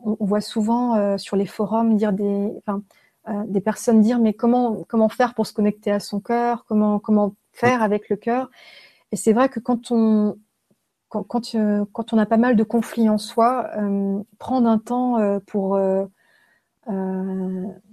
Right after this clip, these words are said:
Speaker 1: poser cette vibration de paix en soi, euh, bah, ça peut être la, la voie royale pour entrer dans le cœur, en fait. Donc vraiment, euh, de, de faire un Ho'oponopono, de, de, de, de se, de se réharmoniser, de, de,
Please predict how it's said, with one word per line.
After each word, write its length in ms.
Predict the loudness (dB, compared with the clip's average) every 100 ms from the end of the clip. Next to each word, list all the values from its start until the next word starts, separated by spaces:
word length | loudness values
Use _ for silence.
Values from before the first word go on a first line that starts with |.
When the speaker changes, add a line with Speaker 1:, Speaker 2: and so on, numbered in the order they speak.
| _
Speaker 1:
poser 260 | 2 4 4
cette 200 | 2 0
vibration 580 | 2 2 -2 -4 -2 2
de 100 | 2
paix 360 | 0 2 4
en 80 | 4
soi, 480 | 0 -4 -2 -2 -4 _ _ _ _ _ -10
euh, 320 | -6 -4 -4 -4
bah, 140 | -4
ça 160 | -4 -4
peut 160 | -2
être 260 | -2 -2 -6
la, 640 | -4 -2 -4 -4 -6 -4 -4 -2 -4 -8 _ _ -2
la 100 | 2
voie 180 | 4
royale 500 | 4 4 4 4 2
pour 160 | 0 -2
entrer 260 | -2 -2 -2
dans 120 | -2
le 60 |
cœur, 420 | -4 -8 -12 -12 _ -12
en 80 |
fait. 420 | -12 -12 -16 _ _ _ _ _ _ _ _ _ -4
Donc 140 | -2
vraiment, 440 | 2 2 2 2 2
euh, 180 | 2 2
de, 140 | 0
de 120 | -2
faire 280 | 2 2 4
un 80 | 4
Ho'oponopono, 800 | 2 4 2 4 2 2 2 -2
de, 220 | 0 0
de, 280 | 2 2 2
de, 220 | 0 0
de 120 | 0 -2
se, 600 | -4 -2 0 0 0 -4 -8 -8
de 60 | -6
se 160 | 0
réharmoniser, 920 | 2 2 2 4 4 2 2 -2 -2 -4
de, 140 | -4
de, 300 | -4 -4 -6